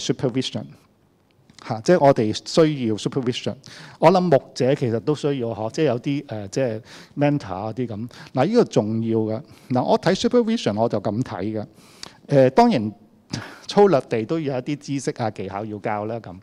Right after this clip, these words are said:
但我覺得個個未必係最，即都重要，唔係最重要。點解呢？我成日覺得做 case 個個係個 supervisor 嘅，唔係我做嘅，所以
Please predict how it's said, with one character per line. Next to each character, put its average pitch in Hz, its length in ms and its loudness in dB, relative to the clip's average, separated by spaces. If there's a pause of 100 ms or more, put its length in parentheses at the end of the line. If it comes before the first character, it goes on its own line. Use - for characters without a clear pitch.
(360)
但 156 160 6
我 190 60 6
覺 180 120 6
得 214 120 2
個 156 140 0
個 131 120 -2
未 123 220 -2
必 156 120 -6
係 120 220 -8
最， 104 340 -8
即 - 140 -6 (180)
都 240 120 8
重 120 200 2
要， 127 140 0
唔 104 60 -6
係 104 100 -2
最 113 160 -4
重 104 200 -8
要。 110 120 -4
點 170 160 2
解 156 140 6
呢？ 190 120 0 (260)
我 160 80 6
成 170 120 6
日 117 40 6
覺 175 120 4
得 226 80 8
做 127 240 2
case 175 260 2
個 117 140 0
個 113 140 -4
係 107 140 -4
個 110 80 -6 (380)
supervisor 123 800 -2
嘅， - 80 -12
唔 110 80 -12
係 113 200 0
我 117 120 2
做 117 140 -2 (120)
嘅， 101 60 -6
所 147 160 0
以 147 260 -2